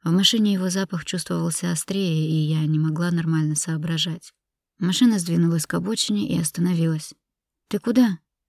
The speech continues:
спросила, поняв, что он собирается уйти. «За мороженым. Большой рожок». Я не ответила, просто отвернулась. Когда он вышел, схватилась за телефон, чтобы позвонить Аньке,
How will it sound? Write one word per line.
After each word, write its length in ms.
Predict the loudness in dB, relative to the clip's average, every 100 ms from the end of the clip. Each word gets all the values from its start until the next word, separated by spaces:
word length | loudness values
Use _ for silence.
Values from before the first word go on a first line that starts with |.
| _ _
спросила, 640 | -8 -2 0 0 0 -2
поняв, 400 | -2 2 4 2
что 160 | -2 -2
он 100 | 0
собирается 560 | -2 -4 -4 -4 -4
уйти. 460 | -4 -6 -4 -6 -6 _ _ _ _ _ _ _
«За 160 | 0
мороженым. 600 | 2 2 0 0 0 0 -4 _ _
Большой 380 | 0 0 0 0
рожок». 480 | 0 0 -2 -6 -18 _ _ _ _ _ _ _ _ -6
Я 200 | -2 0
не 120 | 0
ответила, 460 | -2 -6 -6 -10 -16 _ _
просто 340 | -8 -6 -4 -4
отвернулась. 640 | -4 -2 0 0 -2 -12 _ _ _ _ _ _ _ _ _ _
Когда 240 | -4 2 4
он 140 | 4
вышел, 260 | 2 0 -2
схватилась 540 | -2 -4 -2 0 0
за 80 | -2
телефон, 440 | -2 -2 -2 -2
чтобы 300 | -4 -4 -6
позвонить 460 | -4 -4 0 0 0
Аньке, 420 | -2 0 0 -4